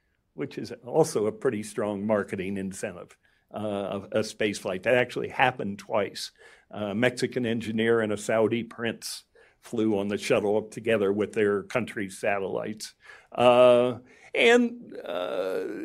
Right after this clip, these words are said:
Senator Jake Garn and Representative, then Representative Bill Nelson said, "Hey,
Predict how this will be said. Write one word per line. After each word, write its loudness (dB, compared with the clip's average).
Senator 0
Jake 2
Garn 6
and -6
Representative, 2
then 8
Representative 2
Bill 6
Nelson 4
said, 2
"Hey, 4